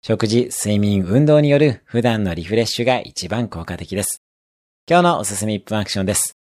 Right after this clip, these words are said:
食事、睡眠、運動の習慣を見直してみる。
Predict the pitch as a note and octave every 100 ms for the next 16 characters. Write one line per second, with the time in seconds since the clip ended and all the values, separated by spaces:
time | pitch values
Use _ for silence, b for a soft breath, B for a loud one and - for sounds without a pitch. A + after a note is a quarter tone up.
0 | _ - G2+ G2 G#2 A2+ - - A#2 C3
1 | C3 B2 D#3 D#3 D#3 D#3+ - - F#2+ G#2+
2 | G2 A2 B2 G#2+ E2 C#2+ D#2+ E2+ - B2
3 | A1+ C2+